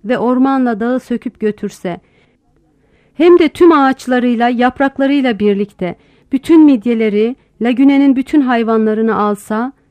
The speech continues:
ve geride tek bir hibikus çiçeği bile kalmasa, hani şu bizim kızların saçlarına taktıklarından, her şey gördüğümüz her şey yitse,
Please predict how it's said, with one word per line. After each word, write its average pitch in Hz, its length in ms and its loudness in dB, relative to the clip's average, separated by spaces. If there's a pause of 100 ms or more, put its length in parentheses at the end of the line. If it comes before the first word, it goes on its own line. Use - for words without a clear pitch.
ve 240 100 0
geride 262 400 0
tek 302 340 -6
bir 254 100 -2
hibikus 240 500 -4
çiçeği 240 400 -4
bile 226 180 -4
kalmasa, 233 760 -2 (300)
hani 320 220 2
şu 269 180 -2
bizim 277 240 2
kızların 269 460 -2
saçlarına 247 640 -4
taktıklarından, 190 960 -6 (480)
her 339 200 0
şey 285 300 -4
gördüğümüz 277 640 0
her 330 240 -2
şey 269 280 -6
yitse, 233 520 -6